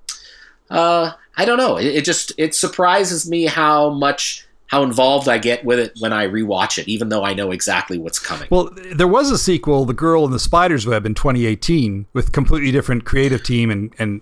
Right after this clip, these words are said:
Speaker 2: and, and cast,
Speaker 1: Right.
Speaker 2: uh, which I actually did rewatch. And, uh,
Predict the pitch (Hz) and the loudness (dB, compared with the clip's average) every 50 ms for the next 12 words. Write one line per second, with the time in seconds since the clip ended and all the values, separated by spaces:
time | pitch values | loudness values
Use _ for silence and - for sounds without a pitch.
0 | - - 104 98 98 104 107 - - 110 101 - - 135 135 120 104 104 92 - | -8 -8 -8 -6 -6 -8 -8 -4 -4 -4 -2 0 2 2 2 2 2 0 -2 -2
1 | - - - - - - - - 139 143 143 139 131 135 - - 151 147 - 151 | -4 -6 -6 -8 -10 -6 0 2 4 4 6 4 2 0 0 -2 -2 0 2 2
2 | 135 135 147 165 - - 143 113 104 160 165 135 120 131 143 143 127 123 131 135 | 4 4 2 2 0 -2 -2 -2 0 0 0 0 0 0 0 2 2 4 4 4
3 | 123 113 110 - - - - - _ - 120 120 123 117 117 117 113 113 110 120 | 4 2 2 -2 -6 -10 -10 -12 _ -4 -2 0 2 2 2 2 0 0 0 2
4 | 120 113 110 107 101 | 2 2 2 2 0